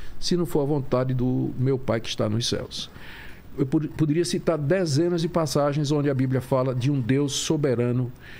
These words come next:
Senhor de todas as coisas, que decretou tudo o que existe. E, ao mesmo tempo, eu te dou uma dezena de passagens onde fala assim: "Arrependa-se, mude de vida, escolha,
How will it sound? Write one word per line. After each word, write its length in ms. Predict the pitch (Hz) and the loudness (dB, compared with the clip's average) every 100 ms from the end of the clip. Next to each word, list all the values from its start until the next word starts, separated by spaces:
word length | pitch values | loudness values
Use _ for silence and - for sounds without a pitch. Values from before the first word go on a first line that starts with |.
| - - | -14 -4
Senhor 420 | - 170 143 135 | 0 2 2 2
de 80 | 127 | 0
todas 300 | 160 147 131 | 0 2 0
as 160 | 120 | -2
coisas, 560 | - 123 123 135 - - | 0 0 2 -2 -4 -4
que 120 | - | 0
decretou 500 | 214 214 220 214 202 | 2 2 0 0 0
tudo 260 | 190 190 180 | 0 0 0
o 40 | |
que 80 | 180 | 0
existe. 500 | 185 135 107 - - - - - - | 0 0 -2 -6 -14 -16 -16 -6 0
E, 140 | 170 | 2
ao 140 | 165 | 2
mesmo 440 | 147 143 202 208 233 | 2 2 2 2 0
tempo, 380 | - 170 165 - | 2 0 0 0
eu 120 | 143 | 0
te 140 | 147 160 | 0 0
dou 340 | 127 139 135 - | 2 2 0 0
uma 160 | 131 | 0
dezena 560 | 120 135 127 107 143 190 | 2 2 2 2 2 2
de 80 | 190 | 0
passagens 760 | 196 170 - 123 123 147 - - - - | 0 0 2 2 2 -2 -4 -8 -10 -4
onde 220 | 135 139 | -2 0
fala 320 | 131 139 135 127 | 0 0 0 0
assim: 320 | - 107 87 - - - - - | 0 0 -2 -4 -4 -6 -6 -2
"Arrependa-se, 800 | 113 131 131 147 139 117 - - - - | 0 0 2 0 2 -2 -4 -6 -10 -6
mude 360 | 127 120 139 139 | 0 2 2 2
de 120 | 127 | 2
vida, 400 | 110 123 143 - - - - - | 2 2 0 -4 -8 -10 -10 -4
escolha, 680 | 143 - - - 175 185 131 | -2 -2 -2 4 4 4 0